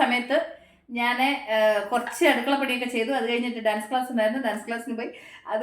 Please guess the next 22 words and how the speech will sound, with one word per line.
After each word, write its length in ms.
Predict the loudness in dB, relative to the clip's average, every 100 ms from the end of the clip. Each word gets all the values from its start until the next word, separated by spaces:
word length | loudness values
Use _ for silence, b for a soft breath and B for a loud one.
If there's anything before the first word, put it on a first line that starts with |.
| 2
കഴിഞ്ഞിട്ട് 360 | 0 0 -2 2
വന്നൊന്ന് 400 | 2 2 0 -2 0
കൈമുഖം 460 | 2 4 4 2 2
കഴുകിയിട്ട് 340 | 0 0 -4 -2
ഞാൻ 100 | 0 0
അങ്ങനെ 240 | 0 -2 -2 0 0
അങ്ങ് 160 | 2 4
ആഹാരം 240 | 4 2 0
കഴിക്കാൻ 240 | -2 0 0
വന്നതാ 200 | 0 0
കേട്ടോ. 160 | 0 -2
കാരണം 160 | -2 -4
വെച്ച് 140 | -6 -2
കഴിഞ്ഞാൽ 180 | 0 0
വിശക്കുന്നു. 400 | -2 -4 -6 -8 -14 _ b b
അപ്പോൾ 120 | 0 2
പിന്നെ 140 | 2
പ്രത്യേകിച്ച് 300 | 2 0 0 0
പറയേണ്ട 240 | 0 2 2
കാര്യമില്ലല്ലോ. 400 | 2 0 0 2
നമ്മളുടെ 260 | 2 0 0
ലഞ്ചിന് 360 | 2 2 0